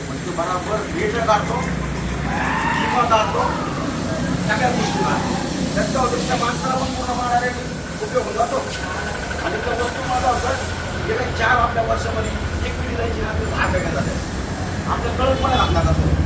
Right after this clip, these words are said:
त्या गोष्टी तुम्हाला सांगायचं.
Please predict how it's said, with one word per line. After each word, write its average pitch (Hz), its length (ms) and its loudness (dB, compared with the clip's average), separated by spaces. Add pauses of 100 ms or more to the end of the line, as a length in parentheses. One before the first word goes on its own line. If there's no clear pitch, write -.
(1080)
त्या - 100 8
गोष्टी - 280 6
तुम्हाला - 320 8
सांगायचं. - 360 8